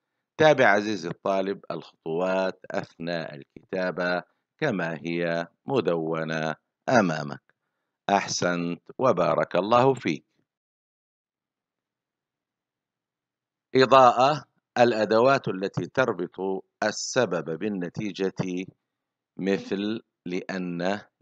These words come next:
لذلك، لأسباب عديدة إلى آخر ذلك. أدوات التفسير: أي، أعني. الأدوات التي تؤدي إلى الترتيب المنطقي والتتابع، أولا، ثانيا،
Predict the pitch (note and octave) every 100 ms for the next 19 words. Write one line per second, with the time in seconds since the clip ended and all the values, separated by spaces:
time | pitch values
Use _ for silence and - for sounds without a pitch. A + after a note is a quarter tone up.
0 | - F#2 D2+ F2 D#2+ D#2 D#2+ F#2+ F#2+ F#2+
1 | _ - A2+ - G2 - - F2+ E2 E2
2 | D#2 D#2 D#2+ E2+ F2+ F2+ F2 F2 E2+ _
3 | - - D#2+ D#2+ F2 E2+ A#2+ A#2 G2+ D#2+
4 | C#2+ - _ _ _ _ _ A2+ G#2+ A#2+
5 | C3 B2 F#2+ - E2+ - F#2 F#2 F#2+ G2+
6 | - _ _ _ - F2+ F#2 F#2 F#2 G2+
7 | - _ _ - A#2 G2 F2 D#2 D2+ -
8 | _ _ _ A2+ A#2 G#2+ F#2 F#2 G2+ G2
9 | E2+ F#2 D2 - - G#2+ E2+ _ A2+ -
10 | G2+ D#2+ - D#2 - A2+ F2 D#2 D#2+ -
11 | - - F#2 E2 - D2+ - F#2+ F2 F2
12 | F2+ F2 _ _ _ _ - F2+ E2+ E2+
13 | E2+ E2+ E2+ F2 _ E2+ E2 E2 E2 E2
14 | E2 D#2+